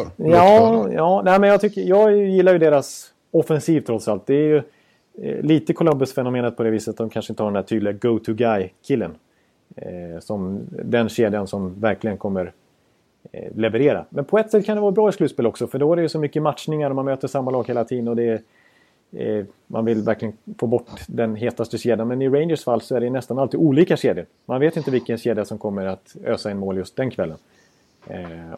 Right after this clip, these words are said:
Speaker 2: och fakt-
Speaker 1: Ösa in mål, nu ska vi
Speaker 2: Ja, just det, ösa in mål. Nu ska vi, nu ska vi lugna oss här, men, men, eh, de gjorde, jag tror de gjorde fjärde mest mål i hela N H L den här säsongen. Och, eh, det var bara ett lag,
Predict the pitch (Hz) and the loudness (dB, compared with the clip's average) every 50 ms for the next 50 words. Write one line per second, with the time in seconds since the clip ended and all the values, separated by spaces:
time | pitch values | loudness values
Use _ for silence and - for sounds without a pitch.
0 | - - 113 139 131 - - - - - 104 101 110 123 127 - - 127 113 104 | -8 -2 0 0 0 0 -2 -10 -10 -6 -2 0 0 0 0 0 -2 -2 0 0
1 | 104 101 117 131 117 95 95 110 107 123 131 120 151 160 165 160 - 214 170 160 | 0 0 2 2 2 0 0 -4 -4 -2 0 2 4 4 4 4 4 4 2 4
2 | 151 175 165 143 127 147 165 160 - - 151 151 147 151 160 151 - - 139 135 | 4 4 2 2 4 4 4 4 4 4 4 6 4 4 4 2 2 2 0 2
3 | 135 131 135 135 135 123 127 123 113 - 95 90 95 92 - _ _ _ _ _ | 2 0 2 0 0 0 0 -2 -2 -4 -6 -6 -6 -10 -10 _ _ _ _ _
4 | _ _ - 127 131 131 127 127 127 123 120 123 120 135 143 160 160 160 165 180 | _ _ -10 -6 -4 -4 -4 -4 -2 -2 -2 -2 -2 0 2 2 4 4 4 4
5 | 180 - - _ _ _ _ - 143 - 185 185 185 180 170 160 - - 175 165 | 2 2 -2 _ _ _ _ -6 -2 0 2 2 2 4 2 2 0 2 4 4
6 | 147 143 156 156 151 139 - - 147 147 147 139 127 127 120 120 120 117 117 117 | 6 4 4 2 0 -2 -2 -2 -2 0 0 0 0 0 -2 -2 -2 -2 -2 -2
7 | 113 110 104 101 - 107 - 110 104 101 98 - _ - 190 156 - - - - | -4 -4 -6 -8 -8 -8 -6 -6 -6 -6 -10 -10 _ 0 0 0 0 -4 -14 -20
8 | - _ _ _ _ _ _ _ _ _ _ _ 131 120 117 113 110 107 101 98 | -20 _ _ _ _ _ _ _ _ _ _ _ -6 -4 -2 -2 -2 -2 -2 -4
9 | 101 - _ _ _ _ _ _ _ _ _ _ _ _ _ - 135 131 143 135 | -6 -10 _ _ _ _ _ _ _ _ _ _ _ _ _ -4 0 0 2 2
10 | 143 143 139 - - 175 156 - _ _ - 156 165 160 135 104 98 101 | 2 2 2 0 -4 -4 -6 -6 _ _ -2 0 2 2 2 0 -4 -10